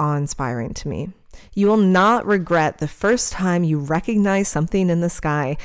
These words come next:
that you learned about with your own eyes without the help of technology or an app, nor the first time you can see the Milky Way with your own eyes.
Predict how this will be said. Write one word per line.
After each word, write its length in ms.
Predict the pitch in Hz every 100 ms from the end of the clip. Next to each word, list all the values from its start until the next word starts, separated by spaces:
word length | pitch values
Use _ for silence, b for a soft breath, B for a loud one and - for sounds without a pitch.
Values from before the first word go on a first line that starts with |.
| B -
that 160 | 208
you 320 | 185 220 285
learned 340 | 269 311 359 294
about 340 | 226 220 214
with 320 | 185 220 -
your 160 | 247 269
own 300 | - 247 262 262
eyes 580 | 240 247 175 160 160 - b b -
without 500 | 175 - 170 170 -
the 100 | 214
help 320 | - 151 151
of 100 | -
technology 760 | - - 143 147 151 - 151 143 -
or 120 | 156
an 120 | 147 -
app, 340 | 131 98 - - B B B
nor 600 | 170 175 208 254 233 202
the 180 | 196 180
first 480 | - - 208 240 -
time 380 | 202 180 180 180
you 200 | 160 151
can 140 | 151
see 180 | - 160
the 100 | 160
Milky 300 | 143 143 147
Way 160 | 131 127
with 200 | 127 -
your 120 | -
own 180 | 143 139
eyes. 400 | 90 78 -